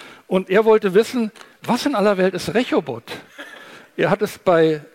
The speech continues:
äh, Google eingegeben und hat's nicht gefunden. Und ich hab ihm heute gesagt, hättest mal in deiner Bibel geguckt, da steht's drin. <clears throat>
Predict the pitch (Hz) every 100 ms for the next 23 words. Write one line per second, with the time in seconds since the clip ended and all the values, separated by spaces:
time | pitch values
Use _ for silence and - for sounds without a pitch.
0 | - 165 151 143 139 220 269 170 190 190
1 | 214 214 175 196 220 - 214 - 208 339
2 | 240 196 202 190 175 175 233 180 190 -
3 | 170 - 190 180 170 147 262 233 156 -
4 | 208 - 165 170 170 - 185 - 180 196
5 | 311 349 - - - - - - - 190
6 | 226 185 156